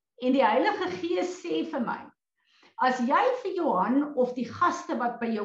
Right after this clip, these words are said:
kom kos gee, dan doen jy jou bes, jy gee jou beste, want jy weet jy moet hulle voed.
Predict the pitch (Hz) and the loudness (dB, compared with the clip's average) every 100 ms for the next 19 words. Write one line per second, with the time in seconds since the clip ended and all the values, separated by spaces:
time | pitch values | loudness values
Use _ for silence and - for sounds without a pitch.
0 | 202 277 226 - - 269 - - - 180 | -4 0 2 0 -2 -2 -4 -8 -16 -12
1 | - - - _ _ _ _ _ _ _ | -12 -12 -18 _ _ _ _ _ _ _
2 | _ _ _ 240 254 - 339 381 349 330 | _ _ _ 2 4 4 2 2 0 0
3 | 262 240 - 233 185 180 - 226 220 - | 0 0 2 0 0 -6 -6 -4 -4 -6
4 | 349 349 285 254 185 208 226 233 - - | -6 -2 -2 -2 -4 -6 -4 -4 -6 -10
5 | 143 - _ _ _ _ _ _ 247 247 | -10 -12 _ _ _ _ _ _ 0 2
6 | 285 240 226 294 - 269 240 226 214 202 | 2 0 0 0 0 0 0 0 -4 -8
7 | 190 - 220 - | -10 -10 -10 -10